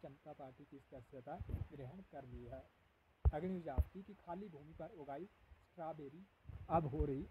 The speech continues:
आमदनी। तो हमीरपुर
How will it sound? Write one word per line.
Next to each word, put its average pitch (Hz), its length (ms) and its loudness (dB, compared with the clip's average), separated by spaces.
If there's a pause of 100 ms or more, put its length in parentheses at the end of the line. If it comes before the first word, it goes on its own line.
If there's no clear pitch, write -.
आमदनी। 131 420 -6 (2000)
तो 156 100 0
हमीरपुर 165 440 -2